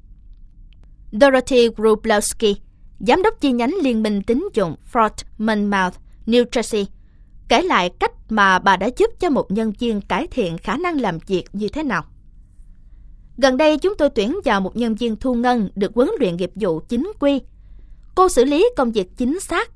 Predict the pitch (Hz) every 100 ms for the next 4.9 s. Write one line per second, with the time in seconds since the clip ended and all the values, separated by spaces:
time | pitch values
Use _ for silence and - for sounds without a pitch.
0 | - 214 233 208 - 226 349 - - -
1 | - 247 233 359 415 - 427 285 302 392
2 | - 233 185 175 - - 226 233 226 370
3 | 359 466 494 - - 269 214 - 170 311
4 | - 370 370 190 - 208 190 180